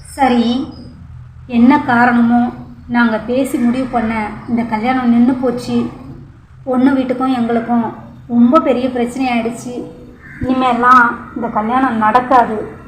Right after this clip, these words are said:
அதனால," "அதனால?" "உன் பொண்ணு காயத்ரி இருக்கால, அவளை என் பையனுக்கு கல்யாணம் பண்ணி கொடுக்குறியா?" "அண்ணி, என்ன பேசுறீங்கன்னு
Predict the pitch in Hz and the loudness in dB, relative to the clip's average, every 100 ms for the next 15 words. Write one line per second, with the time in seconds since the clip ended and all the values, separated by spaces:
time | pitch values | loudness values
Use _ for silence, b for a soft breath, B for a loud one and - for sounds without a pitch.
0 | - - - - - - - 254 233 220 | -20 -20 -20 -20 -20 -18 -2 0 2 2
1 | 220 226 240 226 220 220 - - - - | 4 6 6 6 2 -4 -16 -20 -20 -20
2 | - 247 254 269 277 359 381 - - - | -10 -4 0 4 4 4 2 -10 -16 -18
3 | - - - - - - 247 247 240 240 | -20 -20 -20 -20 -20 -16 -10 -6 -2 2
4 | 302 240 233 269 - 262 240 240 214 220 | 2 4 2 0 0 -2 -2 -2 -2 0
5 | 226 226 220 - - - - - 269 233 | 0 -2 -6 -14 -20 -20 -20 -2 2 4
6 | 240 226 226 - - - 254 220 220 247 | 4 2 0 -8 -16 -8 -6 -2 -2 0
7 | 277 - 226 254 277 247 233 240 233 220 | 0 0 2 2 2 0 -2 -2 -2 -2
8 | 226 226 233 - - - - - _ _ | 2 2 0 -6 -18 -20 -20 -20 _ _
9 | _ - 247 294 359 294 - - - - | _ -8 4 8 8 8 4 -4 -12 -16
10 | - - - 233 277 359 311 277 302 262 | -18 -18 -8 2 4 4 4 2 2 0
11 | 254 254 | 0 0